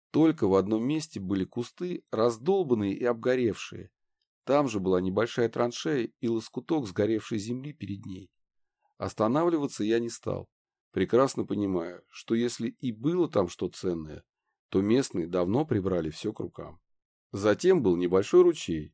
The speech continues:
бегущий по этим бескрайним полям с недавно восстановленным мостиком. Переползли и его,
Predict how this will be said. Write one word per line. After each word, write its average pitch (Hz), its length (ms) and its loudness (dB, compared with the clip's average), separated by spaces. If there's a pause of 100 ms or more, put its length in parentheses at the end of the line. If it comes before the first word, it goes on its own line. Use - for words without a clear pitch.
бегущий 120 480 -4
по 104 120 0
этим 98 240 -2
бескрайним 101 500 0
полям 127 420 2
с - 140 -14
недавно 110 420 2
восстановленным 98 760 -4
мостиком. 82 540 -10 (600)
Переползли 101 600 0
и 170 160 -12
его, 110 500 -4